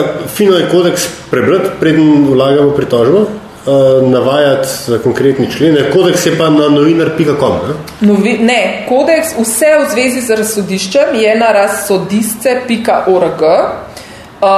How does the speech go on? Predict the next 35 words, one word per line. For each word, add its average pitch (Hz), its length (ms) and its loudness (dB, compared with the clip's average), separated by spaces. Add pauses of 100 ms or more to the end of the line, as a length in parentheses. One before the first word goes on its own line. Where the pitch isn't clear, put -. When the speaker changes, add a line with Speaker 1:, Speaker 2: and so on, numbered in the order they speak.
Speaker 2:
tam 262 200 0
so - 160 0
navodila, 220 560 0
kako 269 300 0
se 254 160 -2
pritožiti, 214 680 -4
je 196 80 2
spletni 214 460 0
obrazec, 196 640 0
kjer 214 240 0
lahko 202 300 0
že 190 120 0
v 180 60 2
bistvu 185 360 -4 (160)
odda 165 420 -2
nekdo, 226 340 0 (180)
vpiše 233 500 2
vse 214 340 2
te 220 160 0
glavne 196 640 0
zadeve, 190 560 0 (100)
a 170 140 2
ne, 175 300 0
take 180 340 0
priloge 185 480 0
je 175 100 0
fajn, 170 300 -2
da 175 80 -2
še - 160 -6
pol 220 200 0
po 170 140 -6
mailu 220 360 0
pošlje. 220 440 2
Eh, - 640 -8 (480)
je 185 180 0